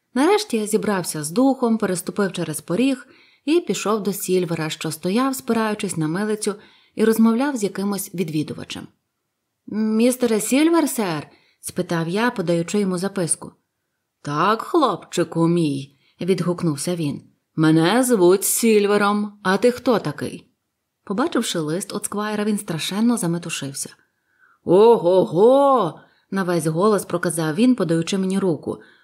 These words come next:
«Розумію, розумію. Ти наш новий юнга, радий тебе бачити». І він затиснув мою руку в своїй широкій, міцній долоні. Раптом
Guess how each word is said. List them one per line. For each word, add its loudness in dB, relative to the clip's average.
«Розумію, 4
розумію. 2
Ти 4
наш 0
новий 4
юнга, 2
радий 0
тебе 0
бачити». -8
І 0
він 6
затиснув 4
мою 2
руку 2
в -2
своїй -2
широкій, 2
міцній 2
долоні. -4
Раптом -6